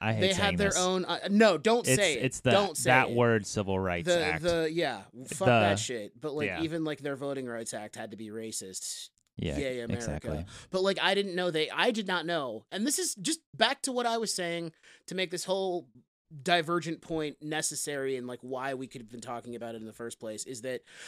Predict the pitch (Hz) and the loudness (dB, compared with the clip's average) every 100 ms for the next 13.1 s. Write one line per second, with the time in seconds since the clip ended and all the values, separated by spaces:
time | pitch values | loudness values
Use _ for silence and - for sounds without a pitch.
0 | - _ 202 156 202 262 240 202 180 _ | -16 _ -2 2 2 4 2 0 -4 _
1 | 175 175 160 160 185 170 151 139 151 160 | -4 0 2 2 2 2 0 -4 -2 0
2 | 139 127 - _ 127 175 165 - 226 202 | 0 -4 -10 _ -2 0 2 2 2 0
3 | 143 175 226 175 170 156 156 175 165 175 | 0 0 2 2 0 -2 -4 -4 -2 -2
4 | 170 160 180 165 175 151 139 185 208 156 | -2 -6 -6 -6 -4 -4 -2 -2 0 -2
5 | 147 147 - - - - 247 415 415 349 | -2 -6 -8 -16 -10 4 8 10 10 6
6 | 339 311 254 285 294 220 302 330 - 302 | 4 0 2 4 4 6 4 4 0 0
7 | 277 202 147 127 254 170 - 190 196 196 | 0 -4 -2 4 6 4 0 -2 0 2
8 | 208 208 214 175 202 262 165 - 147 139 | 2 2 0 0 -2 0 0 0 -4 -6
9 | 117 131 117 117 _ _ 190 285 233 202 | -8 -10 -10 -12 _ _ 2 4 2 -4
10 | 208 254 123 - - _ _ - _ - | -2 -2 -2 -10 -20 _ _ -20 _ 0
11 | 349 370 339 359 359 453 427 151 - _ | 4 6 6 6 4 4 4 0 -4 _
12 | _ _ _ 143 180 143 165 190 254 349 | _ _ _ -4 -4 0 0 2 4 2